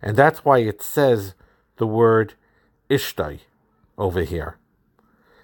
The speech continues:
And, um, by Elkanah and Chana, it also says Lashon Yoda,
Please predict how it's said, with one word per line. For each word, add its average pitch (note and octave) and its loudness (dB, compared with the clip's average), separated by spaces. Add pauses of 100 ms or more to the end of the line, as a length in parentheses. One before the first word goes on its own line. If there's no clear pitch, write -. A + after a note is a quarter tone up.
(220)
And, G#2 2
um, G2+ 2 (180)
by G2+ 4
Elkanah G#2+ 2
and G#2 -2
Chana, B2+ 2
it A#2 4
also A#2 0
says A2+ 0
Lashon A2+ -6
Yoda, A2 0